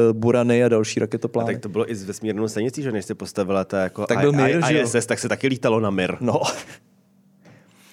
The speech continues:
Speaker 1: To si pamatuju, to byly legendární články, co všechno tam nefunguje,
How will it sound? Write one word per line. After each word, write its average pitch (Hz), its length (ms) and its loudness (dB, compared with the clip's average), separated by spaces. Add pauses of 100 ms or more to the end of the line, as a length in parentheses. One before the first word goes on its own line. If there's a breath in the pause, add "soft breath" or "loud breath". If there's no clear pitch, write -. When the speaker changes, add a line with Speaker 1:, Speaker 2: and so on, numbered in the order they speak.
(120)
Speaker 1:
To 127 100 -2
si - 120 0
pamatuju, 147 380 2
to 131 80 4
byly 123 160 6
legendární 113 520 4
články, 117 380 -2
co - 120 -4
všechno 113 240 0
tam 113 120 4
nefunguje, 117 640 2